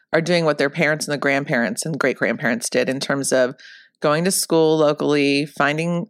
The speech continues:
their wife or husband in college, dating for a couple years,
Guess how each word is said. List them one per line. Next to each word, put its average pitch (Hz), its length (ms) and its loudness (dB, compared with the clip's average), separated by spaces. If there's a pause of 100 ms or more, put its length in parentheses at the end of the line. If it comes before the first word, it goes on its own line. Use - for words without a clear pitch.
their 143 460 2
wife 147 240 2
or 160 60 0
husband 147 580 -2
in 156 120 -2
college, 139 760 0
dating 151 300 0
for 160 120 0
a 156 60 0
couple 143 280 -2
years, 131 600 0